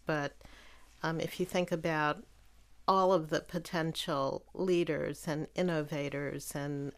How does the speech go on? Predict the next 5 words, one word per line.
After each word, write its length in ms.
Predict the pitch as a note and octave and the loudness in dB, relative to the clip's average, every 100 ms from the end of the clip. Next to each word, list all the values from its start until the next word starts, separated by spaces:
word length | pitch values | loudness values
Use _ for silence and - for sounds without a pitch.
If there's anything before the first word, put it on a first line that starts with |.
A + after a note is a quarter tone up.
| - D#3+ | -12 -8
um, 500 | C#3+ C#3+ C#3+ C#3 D3+ - - - - - - - - - | -6 -6 -6 -8 -12 -16 -18 -18 -18 -20 -20 -20 -20 -4
you 120 | F3 | -2
know, 160 | D3+ | -2
role 320 | D3 E3+ F3 F3+ | 0 4 6 4
models 840 | E3 C3+ - - F3 - - | 4 2 0 -4 -6 -10 -12